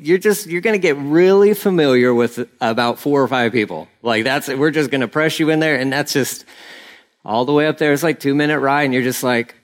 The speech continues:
"Oh my gosh." And I'm just like, "Oh Lord, <laughs> if, if there's ever a time for a rapture, this is the moment." 'Cause I don't even know who this person is right in my face. And this guy and this guy, I'm just like, "Oh Lord Jesus,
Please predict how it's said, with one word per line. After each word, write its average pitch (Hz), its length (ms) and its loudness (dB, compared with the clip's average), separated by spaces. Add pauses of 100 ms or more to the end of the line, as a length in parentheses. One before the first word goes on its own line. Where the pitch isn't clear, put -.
"Oh 185 400 -4
my 175 180 -4
gosh." 180 500 -2
And 127 220 -4
I'm 135 160 -2
just 117 260 -2
like, 117 280 -2
"Oh 135 160 0
Lord, 131 340 0
<laughs> - 300 -10
if, 131 200 -4
if 127 200 -4
there's 139 340 0
ever 151 260 -2
a 143 60 0
time 139 240 -2
for 135 120 -4
a 127 40 -2
rapture, 139 580 -2
this 143 320 -4
is 156 180 -4
the 139 100 -4
moment." 156 580 -2 (1700)
'Cause 123 180 -4
I 165 160 -2
don't 180 200 2
even 170 180 2
know 175 180 4
who 160 140 4
this 165 320 0
person 180 560 0
is 185 360 2
right 160 300 0
in 170 100 -2
my 147 180 0
face. 185 500 0
And 131 300 -2
this 160 280 -2
guy 185 280 -2
and 147 180 0
this 175 180 -2
guy, - 160 -10
I'm 123 160 -4
just 123 220 -4
like, 113 240 -2
"Oh 131 240 0
Lord 123 340 0
Jesus, 120 460 -2